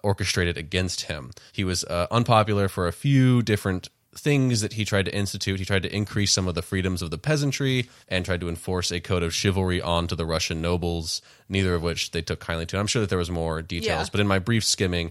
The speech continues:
Speaker 1: he was an unpopular ruler, only ruled about five years. And so during that reign, Nikolai,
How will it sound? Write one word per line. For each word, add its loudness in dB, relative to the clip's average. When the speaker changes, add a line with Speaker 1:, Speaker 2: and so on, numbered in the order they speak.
Speaker 1:
he -6
was 0
an -4
unpopular 4
ruler, 6
only 4
ruled 4
about 0
five 2
years. -4
And -6
so 0
during 2
that 4
reign, 0
Nikolai, 0